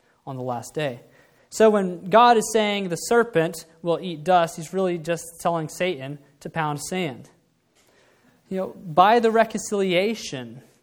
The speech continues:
of relationships and the destruction of all evil,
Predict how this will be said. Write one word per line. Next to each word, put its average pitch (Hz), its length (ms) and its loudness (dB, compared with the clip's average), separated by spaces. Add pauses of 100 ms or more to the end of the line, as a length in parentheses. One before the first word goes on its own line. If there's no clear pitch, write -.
(580)
of 175 180 0
relationships 160 1200 -6 (480)
and 175 140 -6
the 180 60 -2
destruction 170 800 -4
of 143 120 -8
all 160 240 0
evil, 143 500 -12